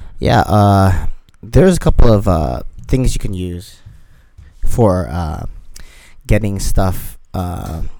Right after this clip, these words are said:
like, moving as far as, like, uh, in the morning. So, um, lately I've been experimenting with, like, uh, adding coffee and coffee bean extract plus,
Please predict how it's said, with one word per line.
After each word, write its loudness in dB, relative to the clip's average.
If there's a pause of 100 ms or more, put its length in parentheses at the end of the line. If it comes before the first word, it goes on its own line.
(560)
like, -4
moving 0
as -4
far -2
as, -4
like, -10
uh, -10 (640)
in -2
the 0
morning. -4
So, -4 (640)
um, -4 (360)
lately 2
I've 4
been 2
experimenting 4
with, -4
like, -4
uh, -4 (380)
adding -2 (400)
coffee 4
and 0
coffee 2
bean -2
extract 0
plus, 2